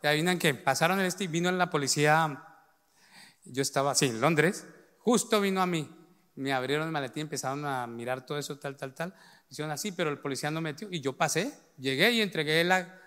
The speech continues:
el sobre. Cuando la esposa se presenta, me dice, "Ay, tal, y Pepito Pérez no le dijo lo que venía". Y yo, "No, no me ha dicho". Entonces lo abrió, me dice, "Es que viene su pasaporte colombiano", porque él está ahí en Londres con pasaporte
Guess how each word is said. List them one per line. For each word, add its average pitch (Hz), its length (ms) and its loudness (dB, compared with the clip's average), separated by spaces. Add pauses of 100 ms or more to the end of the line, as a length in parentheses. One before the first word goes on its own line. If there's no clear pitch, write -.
(140)
el 135 140 0
sobre. 143 360 4 (680)
Cuando 123 220 -6
la 143 120 2
esposa 165 400 2
se 185 120 2
presenta, 170 760 2 (480)
me 151 100 -2
dice, 170 260 2
"Ay, 226 380 6
tal, 220 220 4
y 208 100 0
Pepito 185 420 0
Pérez 240 220 6
no 233 120 2
le 226 120 2
dijo 220 180 4
lo 220 120 2
que 196 100 2
venía". 170 300 -2
Y 170 80 -4
yo, 147 180 -8
"No, 123 300 -14 (280)
no 151 80 -12
me 156 100 -8
ha 156 40 -12
dicho". 147 340 -12 (500)
Entonces 160 260 -2
lo 175 100 0
abrió, 156 280 0 (280)
me 156 80 -2
dice, 160 140 -2
"Es 156 80 2
que 190 100 0
viene 190 220 0
su 180 120 -4
pasaporte 156 840 -2 (400)
colombiano", 147 680 2
porque 131 220 -4
él 131 60 2
está 156 220 0
ahí 160 120 0
en 156 80 -2
Londres 156 240 -6
con 143 80 -8
pasaporte 131 600 -6